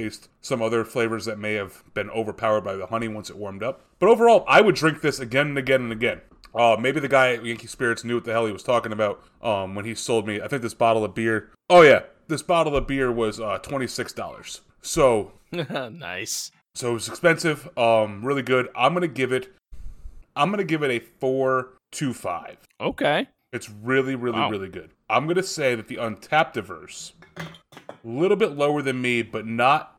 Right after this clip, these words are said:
Speaker 1: insanely so, as Chris knocks a beer onto the floor.
Speaker 2: Empty.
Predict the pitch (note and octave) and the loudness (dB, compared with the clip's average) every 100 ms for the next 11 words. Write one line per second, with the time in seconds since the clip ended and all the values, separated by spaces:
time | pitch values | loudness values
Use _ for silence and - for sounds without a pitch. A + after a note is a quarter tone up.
0 | - B2+ G#2+ - C3 B2+ A#2 G#2 A#2 G2 | -12 -12 -10 -10 -8 -6 -6 -6 -6 -6
1 | F#2+ - B2+ - A2 G#2 - F#2+ A#2+ G#2 | -6 -8 -8 -6 -4 -4 -6 -12 -6 -6
2 | F2+ F#2+ E2+ - F2+ F2+ _ _ - A2+ | -8 -14 -20 -18 -14 -14 _ _ -8 -8
3 | - G2 A#2 | -8 -10 -10